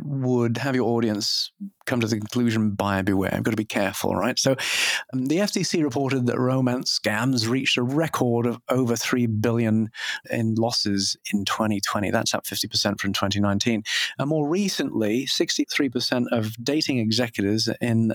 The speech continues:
a survey said there is a rise in fraud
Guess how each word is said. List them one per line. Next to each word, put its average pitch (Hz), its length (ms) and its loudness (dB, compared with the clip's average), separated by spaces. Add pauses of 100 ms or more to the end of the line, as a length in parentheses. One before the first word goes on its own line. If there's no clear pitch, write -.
a - 40 -4
survey 110 520 2
said 120 340 0
there 113 160 2
is 110 240 2 (520)
a 113 120 0
rise 127 640 2
in 127 320 0
fraud 123 680 0